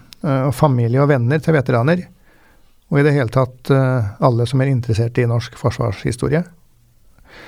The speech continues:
Og det er ganske aktuelt, eh, opp mot dagens situasjon nå, for Midtøsten er jo fortsatt urolig, og det er mye, mye flyktningstrøm fra Syria,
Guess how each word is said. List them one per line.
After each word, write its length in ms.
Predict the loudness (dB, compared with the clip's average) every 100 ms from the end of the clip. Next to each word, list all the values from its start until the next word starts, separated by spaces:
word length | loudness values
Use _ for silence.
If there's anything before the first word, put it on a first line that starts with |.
| -20 -2
Og 80 | 2
det 80 | 2
er 60 | 2
ganske 240 | 0 0
aktuelt, 640 | -2 0 -2 -2 -8 -6 -2
eh, 120 | 0
opp 160 | 0
mot 160 | -2 -4 -2
dagens 460 | 0 0 0 -2 -2
situasjon 500 | -4 -2 0 0 0
nå, 140 | 0
for 120 | 0
Midtøsten 440 | 0 0 -4 -2 -2
er 60 | 0
jo 60 | 0
fortsatt 260 | -2 -2 0
urolig, 540 | 0 0 0 0 -2 -8 -20 -20 -20 -20 -20 -8
og 80 | 0
det 80 | 2
er 80 | 2
mye, 360 | 2 0 -2 -6 -20 -20 -20 -20 -20 -2
mye 680 | 0 2 0 0 -2 -4 -6 -2
flyktningstrøm 640 | -2 -2 -2 0 0 0
fra 240 | 0 0 0
Syria, 380 | 0 2 0